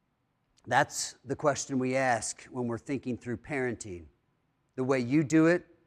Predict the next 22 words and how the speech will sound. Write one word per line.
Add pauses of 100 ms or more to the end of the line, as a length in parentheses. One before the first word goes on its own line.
(360)
the
way
you
see
someone
else
do
it,
and
you
think,
"I
don't
think
that's
very (140)
right
or
wise." (180)
Well,
why
not?